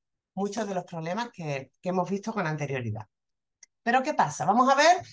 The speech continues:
una serie de truquitos para que, que nos,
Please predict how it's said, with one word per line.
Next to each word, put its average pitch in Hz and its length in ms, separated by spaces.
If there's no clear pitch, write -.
una 277 220
serie 269 300
de 208 80
truquitos - 680
para 185 340
que, 175 880
que 214 120
nos, 208 140